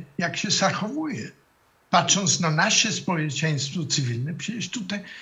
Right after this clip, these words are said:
tutaj to, to jest, e, nic nie robią, prawda? Milczą, siedzą cicho, a w Polsce to nie. Przecież są demonstracje tego, owego, kobiety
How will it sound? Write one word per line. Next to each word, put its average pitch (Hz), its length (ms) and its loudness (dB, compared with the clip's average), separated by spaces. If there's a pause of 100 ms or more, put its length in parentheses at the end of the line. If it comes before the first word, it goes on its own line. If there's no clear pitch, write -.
(160)
tutaj 190 340 -4
to, 208 200 0
to 208 160 -2
jest, - 380 -4 (680)
e, 101 360 0 (680)
nic 302 400 0
nie 214 180 2
robią, 180 480 2
prawda? 170 380 0 (680)
Milczą, 185 800 2
siedzą 165 680 2
cicho, 175 640 -2 (480)
a 143 120 4
w 139 180 -2
Polsce 139 720 0
to 208 200 -4
nie. 311 460 -2 (160)
Przecież 170 340 0
są 190 260 0
demonstracje 156 1000 0
tego, 151 460 -2
owego, 147 520 -2 (220)
kobiety 143 800 2